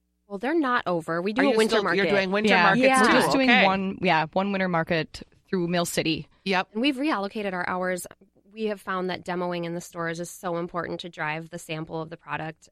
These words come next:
Speaker 1: Um, so we've really reallocated any time that we were spending, um, doing a weekly farmers market to doing demos in our stores that
Speaker 2: And
Speaker 1: we're in right now.
Speaker 2: And can
Speaker 3: Mm-hmm.
Speaker 2: I ask, like, how does that work? So you wanna do demos at a store.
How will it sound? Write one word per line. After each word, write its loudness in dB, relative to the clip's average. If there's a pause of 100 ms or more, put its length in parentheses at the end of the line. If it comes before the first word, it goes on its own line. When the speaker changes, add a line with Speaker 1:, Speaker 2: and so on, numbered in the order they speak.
Speaker 1:
Um, -16
so -12
we've -8
really -10
reallocated -6
any -6 (560)
time -8
that -8
we -6
were -6
spending, -8
um, -16
doing -8
a -8
weekly -12
farmers -18
market -20
to -20
doing -16
demos -14
in -20
our -20
stores -20 (120)
that -20
Speaker 2:
And -4
Speaker 1:
we're -20
in -20
right -20
now. -20 (100)
Speaker 2:
And 0
can 2
Speaker 3:
Mm-hmm. 2
Speaker 2:
I 0 (100)
ask, -4
like, -4
how -2
does -6
that -2
work? -4
So -2
you -4
wanna 0
do -4
demos -2
at -4
a -6
store. -10